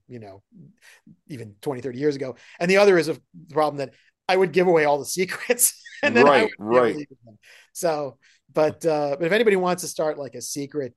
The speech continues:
Speaker 1: uh, I don't know, uh, listserv or something like that, sharing tips on how to sit in the good seats,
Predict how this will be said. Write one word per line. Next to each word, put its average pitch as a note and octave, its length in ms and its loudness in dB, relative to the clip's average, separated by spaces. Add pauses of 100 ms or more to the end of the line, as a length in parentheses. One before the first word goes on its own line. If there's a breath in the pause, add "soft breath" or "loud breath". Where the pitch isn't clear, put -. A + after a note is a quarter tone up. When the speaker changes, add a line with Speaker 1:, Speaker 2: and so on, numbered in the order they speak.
Speaker 1:
uh, A#2 320 -10 (180)
I C3 60 -12
don't B2+ 120 -14
know, A2 260 -16
uh, G#2+ 260 -18 (500 soft breath)
listserv D#3 520 -4
or A#2+ 80 -12
something C3+ 260 -12
like B2+ 160 -14
that, A#2+ 320 -12
sharing C3+ 340 -4
tips C#3 300 -8
on A#2 140 -14
how B2 180 -8
to A#2+ 180 -12
sit - 200 -6
in B2+ 60 -18
the B2+ 40 -14
good B2 220 -12
seats, A2 380 -14